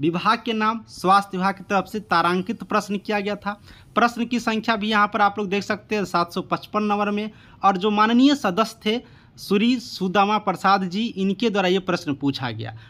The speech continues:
अब ये प्रश्न क्या है आप लोग देखे होंगे, नहीं तो मैं आपको दिखा देता हूँ। क्लियर लिखा हुआ है, क्लियर लिखा हुआ है,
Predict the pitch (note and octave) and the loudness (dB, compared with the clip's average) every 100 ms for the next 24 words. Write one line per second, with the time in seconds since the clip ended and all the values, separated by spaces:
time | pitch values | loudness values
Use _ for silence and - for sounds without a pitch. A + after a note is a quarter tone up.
0 | - F#3 G3 C4 C4+ B3+ B3 B3 - A#3+ | -4 0 2 2 4 2 2 -2 0 2
1 | A#3 A#3 B3+ - F3+ G#3+ G#3+ D#3 F#3 F#3 | 2 0 -4 -2 0 0 -2 0 -2 0
2 | A#3+ A#3 A3+ G3+ F#3+ G3+ G3+ G3 G3 D#3+ | 0 0 -2 -2 -2 0 0 0 -2 -2
3 | G3+ G#3 F#3 G#3+ A#3 - _ - A#3 B3+ | 2 2 2 -4 -4 -10 _ -2 2 6
4 | C#4 B3+ G#3+ F3+ C#3 B2 C3+ - G3 A#3 | 6 4 0 0 -2 -2 -6 -4 0 2
5 | A#3+ G#3+ G3+ F3+ E3+ F#3+ | 0 -2 0 0 2 0